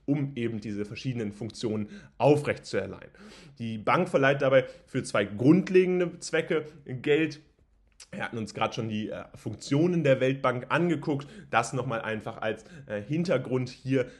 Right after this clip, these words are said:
benannt, den Wiederaufbau, denn das ist einer der zentralen Dinge, die insbesondere nach dem Zweiten Weltkrieg, äh, als zentrale Aufgabe, äh, sich entsprechend, äh, geboten hat. Dann ab neunzehnhunderteinundsechzig hatte man aber eben auch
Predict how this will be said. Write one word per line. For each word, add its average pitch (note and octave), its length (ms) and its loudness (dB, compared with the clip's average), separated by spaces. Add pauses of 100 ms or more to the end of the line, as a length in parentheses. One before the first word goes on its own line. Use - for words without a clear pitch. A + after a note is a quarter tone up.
(100)
benannt, A2 560 -2
den G2 200 -6
Wiederaufbau, B2+ 760 2 (180)
denn G2+ 140 -6
das A2 220 -2
ist G#2+ 100 -12
einer G#2+ 260 -4
der G2+ 160 -6
zentralen G#2 560 -6
Dinge, A#2 220 -4
die G#2 240 -8 (180)
insbesondere G#2+ 640 -6
nach G2+ 240 -4
dem A#2+ 140 -12
Zweiten G#2 320 -6
Weltkrieg, E3+ 420 0 (240)
äh, - 60 -8
als A2+ 460 -6
zentrale A2+ 420 -4
Aufgabe, A#2+ 420 0 (280)
äh, G#2+ 300 -6
sich G#2+ 280 -12
entsprechend, A2 640 -10 (260)
äh, G#2+ 420 -10 (420)
geboten A#2 560 -4
hat. A2 320 -6
Dann A#2+ 360 -4
ab A2 140 -10
neunzehnhunderteinundsechzig A2 880 -6
hatte C3 160 -10
man G#2+ 160 -4
aber G2+ 220 -6
eben G#2 260 -6
auch G#2+ 260 0